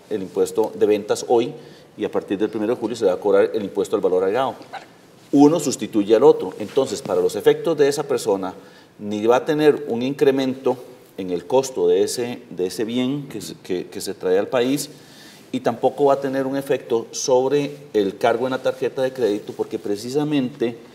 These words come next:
lo que vamos a hacer es que al emisor de la tarjeta le vamos a dar una lista. Y entonces en esa lista obviamente va a estar Netflix, va a estar Spotify,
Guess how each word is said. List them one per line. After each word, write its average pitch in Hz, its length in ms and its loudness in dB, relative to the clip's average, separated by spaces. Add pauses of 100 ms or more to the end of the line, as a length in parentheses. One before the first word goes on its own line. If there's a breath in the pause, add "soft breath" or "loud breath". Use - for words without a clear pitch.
(140 loud breath)
lo 110 160 2
que 113 100 2
vamos 104 260 0
a 139 40 0
hacer 135 240 4
es 110 140 0
que - 100 -6
al 95 300 0
emisor 101 480 2
de 104 100 0
la 120 80 -2
tarjeta 131 420 -4
le 107 100 -2
vamos 95 180 -6
a 113 40 -2
dar 98 60 2
una 101 140 -2
lista. 117 380 -6 (500 loud breath)
Y 110 40 -6
entonces 131 220 2
en 151 100 -2
esa 151 160 2
lista 139 400 -2
obviamente 110 440 -2
va 101 100 4
a 101 40 0
estar 98 380 -2 (360 loud breath)
Netflix, 147 600 -2 (420)
va - 40 -6
a 98 40 -2
estar 90 280 2
Spotify, 110 600 -4